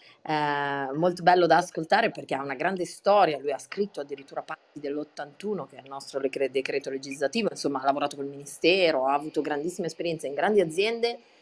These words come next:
e in grandi società di consulenza, quindi ha una visione molto ampia,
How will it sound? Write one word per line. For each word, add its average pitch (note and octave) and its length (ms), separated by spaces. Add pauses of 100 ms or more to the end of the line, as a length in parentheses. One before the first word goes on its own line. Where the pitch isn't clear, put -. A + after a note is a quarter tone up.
e E3 100
in E3 80
grandi F3 280
società F3 380
di D#3+ 120
consulenza, E3 480
quindi D#3+ 180
ha C3+ 80
una D3+ 200
visione E3+ 380
molto F3+ 360
ampia, C#3 580